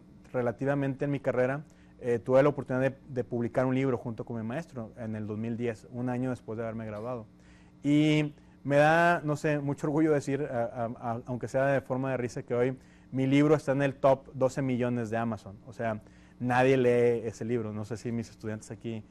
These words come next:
ya lo leyeron, probablemente ni siquiera ellos, ellos lo leen. Este, y eso me dio a mí una, un, no sé, este,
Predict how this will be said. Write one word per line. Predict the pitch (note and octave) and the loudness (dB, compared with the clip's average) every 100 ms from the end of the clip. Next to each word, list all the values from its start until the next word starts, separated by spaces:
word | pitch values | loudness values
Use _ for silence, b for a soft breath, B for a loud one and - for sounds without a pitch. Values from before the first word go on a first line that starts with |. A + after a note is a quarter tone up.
| B B | B B
ya | A#2+ B2 | -2 2
lo | B2 | 4
leyeron, | A#2+ C3 B2+ | 4 2 2
probablemente | A#2+ B2+ B2 A#2 | 2 2 -2 -4
ni | A#2+ | -6
siquiera | A2 - A2+ B2 | -8 -6 -2 0
ellos, | A#2+ A#2+ | 0 -4
ellos | A#2+ A#2+ | -6 -4
lo | A#2 | -2
leen. | A#2 B2 C#3 B B B - | -2 -4 -8 B B B -8
Este, | A2+ A2 - A2+ A2 A2 - B B - - | -6 -6 -4 -2 0 -2 -10 B B -16 0
y | D3 | 6
eso | D3+ D#3 G3 | 6 6 4
me | E3+ | 4
dio | D#3 D#3+ | 6 4
a | |
mí | E3 E3 F3+ | 4 2 0
una, | C#3+ C#3+ D3+ D#3 D3+ D3 - B B B - - - - - - - | -2 -2 0 2 2 0 -4 B B B -20 -20 -20 -20 -20 -20 -8
un, | D3 D3 D3+ | -2 -2 0
no | D3+ | -2
sé, | - C#3+ C3 C3 | 0 0 -2 -4
este, | A#2+ - B2+ A#2 A#2 | -8 -4 0 2 2